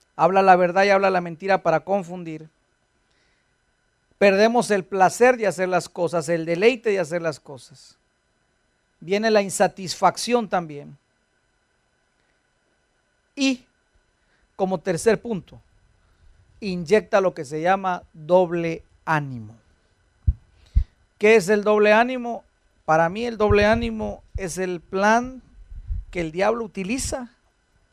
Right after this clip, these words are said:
para dejar fuera de combate a los creyentes.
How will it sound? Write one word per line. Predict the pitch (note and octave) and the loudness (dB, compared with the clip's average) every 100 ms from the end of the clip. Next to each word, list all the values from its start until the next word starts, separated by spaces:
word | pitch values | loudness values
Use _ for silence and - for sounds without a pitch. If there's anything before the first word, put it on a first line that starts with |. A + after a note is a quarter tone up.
| _ _ _ _ _ _ | _ _ _ _ _ _
para | F#3 F3+ E3+ | 6 6 6
dejar | - F3 D#3+ G3 G#3+ | 2 -4 0 0 0
fuera | - G3+ A#3 A#3+ | -4 0 2 4
de | G#3+ | 0
combate | E3 F#3 F3+ B3 B3 C4+ - | -2 -2 4 2 2 -6 -6
a | E3+ | -6
los | E3 F3 - | -4 -4 -6
creyentes. | G3 F#3 F3+ C#3 - - _ _ | -8 -8 -10 -14 -16 -20 _ _